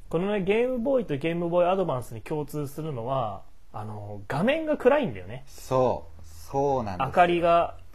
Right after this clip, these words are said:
Speaker 1: 明かりがつかないんですよ。
Speaker 2: そう、そうそうそうそう。
Speaker 1: 光量を当時調整する機能とかもないから、
Speaker 2: うん。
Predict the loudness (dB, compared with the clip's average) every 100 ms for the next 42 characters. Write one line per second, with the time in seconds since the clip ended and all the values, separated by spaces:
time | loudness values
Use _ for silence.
0 | -8 -2 0 2 2 2 0 -6 -14 -12
1 | -2 0 0 -6 -12 -14 -14 -8 -6 -6
2 | -8 -12 -12 -10 -10 -12 -12 -14 -14 -14
3 | -14 -14 -12 -10 4 8 8 8 4 4
4 | 2 0 0 2 2 4 2 2 0 0
5 | 0 -2 -2 -6 -8 -4 -4 -4 -6 -2
6 | -2 -2 -4 -10 -12 -12